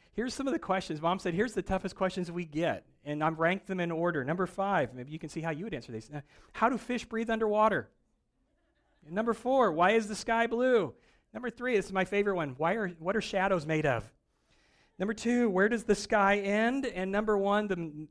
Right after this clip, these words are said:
the hardest question moms get asked, why is water wet? I don't know.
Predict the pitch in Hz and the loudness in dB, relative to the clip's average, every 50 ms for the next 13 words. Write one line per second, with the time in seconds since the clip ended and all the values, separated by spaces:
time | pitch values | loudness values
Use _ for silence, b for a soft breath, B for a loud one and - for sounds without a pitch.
0 | _ 156 165 151 143 - - 208 220 214 202 - - 202 190 - 196 180 180 180 | _ -6 -4 -4 -4 -2 0 0 0 0 0 0 -2 -2 -2 -2 -2 -2 -2 -2
1 | 175 - - 175 170 151 160 170 185 190 - - - b b b b b b b | -4 -4 -4 -4 -2 0 0 0 0 0 -4 -8 -16 b b b b b b b
2 | 139 151 170 180 202 220 226 196 180 170 151 156 151 160 165 170 175 175 175 175 | -2 0 2 4 4 4 2 2 0 -2 -2 -2 -2 0 2 2 2 2 2 0
3 | 175 175 151 131 139 139 117 95 87 - _ _ _ _ _ _ _ _ _ _ | 0 -4 -6 -4 -2 0 0 -2 -4 -6 _ _ _ _ _ _ _ _ _ _
4 | _ _ _ _ _ _ _ _ _ _ _ _ _ _ _ _ _ _ _ _ | _ _ _ _ _ _ _ _ _ _ _ _ _ _ _ _ _ _ _ _
5 | _ _ _ b b b b b b b b b b b b _ _ _ _ _ | _ _ _ b b b b b b b b b b b b _ _ _ _ _
6 | _ _ _ _ _ _ _ _ _ _ _ _ _ _ _ _ _ 113 107 98 | _ _ _ _ _ _ _ _ _ _ _ _ _ _ _ _ _ -10 -10 -10
7 | 107 107 113 123 107 98 | -10 -10 -12 -14 -14 -14